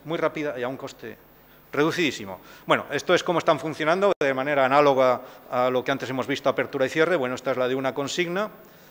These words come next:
que está regulando en función de la presión de un gas que hay en ese calderín de color verde claro. Esta es la de doble consigna y, y funciona también en dos consignas. No voy a entrar más en detalle ahora.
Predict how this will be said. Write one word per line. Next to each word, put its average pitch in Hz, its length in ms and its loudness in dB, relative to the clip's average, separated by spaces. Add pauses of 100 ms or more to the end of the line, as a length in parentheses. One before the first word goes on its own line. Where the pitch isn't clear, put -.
(320)
que 117 680 -4
está 143 280 2
regulando 151 460 2
en 170 80 -2
función 147 380 -4
de 147 80 0
la 139 120 4
presión 143 480 -4
de 131 80 -2
un 131 180 -4
gas 135 280 2
que 123 160 -4
hay 127 180 0
en 123 100 -4
ese 131 160 -4
calderín 123 380 -4
de 117 80 -6
color 117 260 -4
verde 131 300 0
claro. 185 400 0 (460)
Esta 160 200 2
es 143 60 2
la 135 140 6
de 135 60 4
doble 139 200 0
consigna 185 640 -2 (340)
y, 117 460 -10 (2250)
y - 100 -6
funciona 156 400 0
también 135 300 -4
en 120 140 -6
dos 120 120 -6
consignas. 123 520 -8
No 123 100 -8
voy 113 140 -4
a - 20 -6
entrar 104 240 -8
más 104 220 -10
en 95 120 -18
detalle 95 460 -12
ahora. 92 240 -14